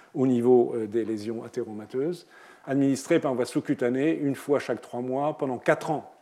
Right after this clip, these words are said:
Vous voyez un peu la lourdeur de l'étude, à différentes doses d'anticorps, cinquante, cent cinquante ou trois cents milligrammes. Qu'est-ce qui a été observé ? Cette étude a été, est terminée et a été, euh, publiée. Donc, ce qu'on observe, diminution de l'A C R P, donc, qui est un marqueur, diminution de l'inflammation,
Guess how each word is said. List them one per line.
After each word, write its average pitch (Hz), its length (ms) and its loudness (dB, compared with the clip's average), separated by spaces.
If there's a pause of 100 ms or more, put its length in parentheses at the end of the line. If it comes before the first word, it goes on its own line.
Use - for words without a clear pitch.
(200)
Vous 113 60 -10
voyez 110 100 -6
un 147 80 -12
peu 143 120 -8
la 110 120 -4
lourdeur 123 420 -4
de 104 80 -6
l'étude, 107 320 -4 (340)
à 123 100 -4
différentes 135 500 2
doses 139 240 6
d'anticorps, 123 500 -4
cinquante, 117 400 -10
cent - 140 -8
cinquante 123 420 -8
ou - 40 -12
trois 113 180 -8
cents - 160 -10
milligrammes. 101 340 -8 (640)
Qu'est-ce 143 200 2
qui - 60 6
a 156 60 10
été 156 180 6
observé ? 131 380 4
Cette 117 240 -6
étude 113 260 -2
a 113 60 4
été, 101 420 -4 (420)
est 101 80 -10
terminée 131 540 0 (500)
et 123 280 -2
a 123 80 6
été, 113 440 4
euh, 95 200 -4
publiée. 139 720 0
Donc, 127 200 -4
ce - 80 -14
qu'on 139 160 4
observe, 131 420 4 (420)
diminution 143 640 2
de 139 60 6
l'A 127 140 4
C 135 160 0
R 123 80 -2
P, 135 140 -2
donc, 107 160 -6
qui - 80 -6
est - 100 -6
un 117 80 -6
marqueur, 139 460 0
diminution 147 560 2
de 127 80 2
l'inflammation, 139 760 -2